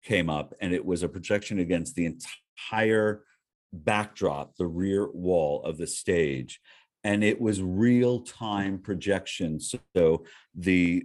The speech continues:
the videographer projectionist was right there on stage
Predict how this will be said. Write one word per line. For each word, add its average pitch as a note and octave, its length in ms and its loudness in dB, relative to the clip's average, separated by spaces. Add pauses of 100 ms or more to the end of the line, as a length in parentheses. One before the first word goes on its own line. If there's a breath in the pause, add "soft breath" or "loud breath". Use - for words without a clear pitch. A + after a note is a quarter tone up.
(120)
the F#2+ 180 -2
videographer G2+ 920 0 (880)
projectionist G2 600 -2
was E2 160 -10
right C3+ 280 2
there G2+ 180 6
on A2 260 -2
stage F#2 580 0